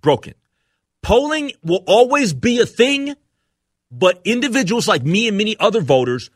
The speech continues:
we won't trust it. I, look, I'm not gonna say I won't look at polls. Of course we will look at polls. I just recently was looking at a Gallup poll about the Supreme Court not too long ago.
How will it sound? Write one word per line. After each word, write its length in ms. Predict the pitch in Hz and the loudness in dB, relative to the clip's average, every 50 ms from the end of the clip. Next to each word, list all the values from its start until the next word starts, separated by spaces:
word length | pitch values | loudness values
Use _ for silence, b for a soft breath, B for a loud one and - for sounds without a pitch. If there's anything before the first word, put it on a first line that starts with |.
| _ _ _ _ - | _ _ _ _ -8
we 320 | 139 139 156 196 262 269 | -4 -2 2 2 2 2
won't 280 | 262 233 269 277 269 - | 4 2 0 0 -2 -8
trust 460 | - - - 277 302 277 - - - - | -10 -6 -2 -2 0 0 -2 -6 -8 -12
it. 240 | - - - - _ _ _ _ _ _ _ _ _ _ _ _ _ _ _ _ _ - | -14 -16 -20 -20 _ _ _ _ _ _ _ _ _ _ _ _ _ _ _ _ _ -2
I, 160 | 180 208 233 _ _ - | -2 -2 -2 _ _ -10
look, 280 | - 202 196 170 - _ - | -4 -4 -4 -4 -6 _ -4
I'm 140 | 160 190 208 | -4 -2 0
not 180 | 226 240 240 214 | 0 -2 -2 -4
gonna 120 | 240 220 | -6 -8
say 160 | - - 233 214 | -6 -4 -2 -2
I 60 | 208 | -2
won't 240 | 208 208 220 - 160 | -2 -2 -4 -4 -4
look 220 | 175 202 202 - | -4 -2 -2 -2
at 140 | 220 208 - | -4 -4 -2
polls. 320 | 185 202 208 202 - - | -2 0 2 0 0 -2
Of 240 | - - 185 - - | -2 -2 -2 -2 -4
course 360 | - - 226 220 202 - - | -6 0 0 0 0 -2 -6
we 160 | 139 143 175 | -8 -8 -6
will 120 | 170 151 139 | -6 -4 -2
look 220 | 139 151 143 - | -2 -2 -2 -2
at 120 | 143 127 - | -6 -8 -4
polls. 380 | - 151 139 117 - - _ _ _ _ _ _ _ - | -4 -4 -2 -4 -6 -8 _ _ _ _ _ _ _ -4
I 140 | 127 147 170 | -2 -2 -2
just 540 | 139 - 135 160 160 165 156 - - - - 110 107 | -2 -4 -4 -2 -2 -2 -4 -8 -16 -18 -20 -10 -4
recently 460 | 127 151 160 - 165 156 160 160 165 | -2 -2 -2 -2 -4 -2 0 0 0
was 180 | 156 156 131 | 0 -4 -4
looking 200 | - 147 156 170 | -4 -8 -6 -4
at 100 | 180 185 | -4 -4
a 60 | 202 185 | -4 -6
Gallup 440 | 156 196 214 240 254 233 185 - | -4 -2 0 0 0 -2 -6 -8
poll 340 | - 139 120 98 76 - - _ _ _ _ _ _ _ _ _ _ _ | -6 -6 -6 -6 -6 -10 -16 _ _ _ _ _ _ _ _ _ _ _
about 260 | - 127 165 160 160 - | -4 0 0 0 2 0
the 80 | 190 | -2
Supreme 420 | - - 180 - - 220 226 226 220 | -2 -4 -6 -6 -6 -6 -6 -6 -8
Court 420 | - - 254 269 233 - - - | -10 -6 -4 -2 -2 -4 -4 -8
not 240 | 117 139 151 147 - | -6 -4 -4 -4 -6
too 140 | - 165 143 | -10 -10 -8
long 260 | 131 123 120 117 107 | -6 -6 -6 -6 -6
ago. 380 | 104 90 113 95 71 - - | -8 -6 -6 -8 -8 -8 -16